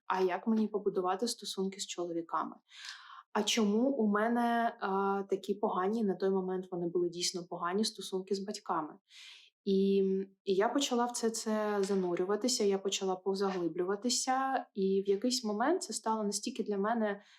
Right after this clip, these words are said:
пріоритетним і цікавим, що зовнішнє життя, воно стало, знаєте, як лакмусовий папір. Я на ньому тестувала, наскільки дійсно те, що при-, відбувається всередині мене,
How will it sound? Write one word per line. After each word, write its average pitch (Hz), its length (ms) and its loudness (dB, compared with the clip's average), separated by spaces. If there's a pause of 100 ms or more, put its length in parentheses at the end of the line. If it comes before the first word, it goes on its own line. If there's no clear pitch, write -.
(160)
пріоритетним 220 1040 2
і 220 60 -4
цікавим, 262 600 2
що 214 600 0 (220)
зовнішнє 247 640 4
життя, 220 340 2
воно 254 200 4
стало, 240 360 2
знаєте, 214 340 2
як 196 160 0
лакмусовий 196 520 0
папір. 196 480 -2 (400)
Я 208 200 4
на 196 120 4
ньому 254 340 4
тестувала, 220 800 2
наскільки 208 840 0 (120)
дійсно 202 420 0
те, 220 140 2
що - 200 -4
при-, 196 220 2
відбувається 202 560 0
всередині 190 640 0
мене, 233 460 2